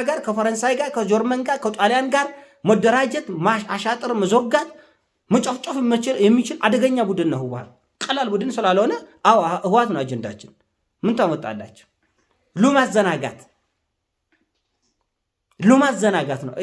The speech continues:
እያደረጋችሁት ያለ። አሁን ኤርትራ ቀጣይ፣ ከአማራ ቀጥሎ ቀጣይ ተደፍጣጭ ኤርትራ እንደሆነች ኤርትራ ነች ያውቃል። እስክስታ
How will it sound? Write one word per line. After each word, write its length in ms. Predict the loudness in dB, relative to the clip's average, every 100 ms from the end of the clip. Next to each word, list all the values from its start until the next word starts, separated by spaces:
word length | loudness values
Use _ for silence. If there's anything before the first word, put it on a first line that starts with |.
| -4
እያደረጋችሁት 760 | 0 0 2 0 0 0 -4 -4
ያለ። 180 | -2 -2 -6 -14 _ 0
አሁን 320 | 0 2 -4 -8 -14 _ _ -2
ኤርትራ 260 | 0 0 -2 -2
ቀጣይ፣ 420 | -6 -2 -2 -2 -4 -16 _ _
ከአማራ 380 | 0 4 4 2 -2
ቀጥሎ 340 | -6 -6 -8 -8 -6
ቀጣይ 460 | -4 -4 -6 -8 -8 -16 _ _ _ -4
ተደፍጣጭ 540 | 2 2 0 -4 -4 -6 _
ኤርትራ 260 | -6 -2 0
እንደሆነች 420 | 2 2 0 -2 -10 -4
ኤርትራ 260 | -2 0 0
ነች 200 | 0 0
ያውቃል። 340 | -2 -2 -12 -20 _ _ _ _ _ _ _ _ _ _ _ _ _ _ _ -2
እስክስታ 340 | 0 -2 0